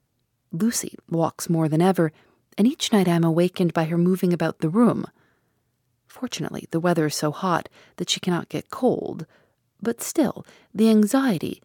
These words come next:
and the perpetually being wakened is beginning to tell on me, and I am getting nervous and wakeful myself. Thank God, Lucy's health keeps up.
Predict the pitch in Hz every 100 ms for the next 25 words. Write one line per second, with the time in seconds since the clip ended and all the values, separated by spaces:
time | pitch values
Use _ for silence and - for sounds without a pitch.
0 | _ 190 175 185 - 226 - 202 175 185
1 | 175 165 220 - 180 160 - - _ -
2 | - 190 202 226 202 - - 254 185 135
3 | 127 - - _ _ _ _ - 202 233
4 | 226 302 311 220 214 196 - - - 160
5 | 156 196 - 185 160 143 - 247 - -
6 | - _ _ _ _ _ _ _ _ _
7 | - 190 - - 208 165 - - 165 160
8 | - 151 - 233 - - - 139 - 196
9 | - -